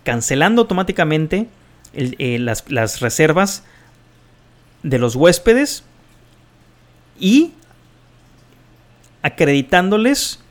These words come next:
parcialmente y dejando un crédito, una nota de crédito para el futuro, de tal manera que estaban atados esos huéspedes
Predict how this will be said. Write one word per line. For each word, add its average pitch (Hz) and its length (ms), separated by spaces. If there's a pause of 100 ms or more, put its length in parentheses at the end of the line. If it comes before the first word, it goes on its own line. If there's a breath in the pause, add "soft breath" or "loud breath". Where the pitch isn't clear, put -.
(260)
parcialmente 208 960 (1300 soft breath)
y 170 160
dejando 196 800 (400)
un 180 200
crédito, 180 580
una 180 140
nota 175 180
de 165 100
crédito 160 440
para 143 200
el 139 120
futuro, 196 480
de 135 60
tal 156 140
manera 165 320
que - 80
estaban 170 540
atados 170 640
esos 160 220
huéspedes 160 580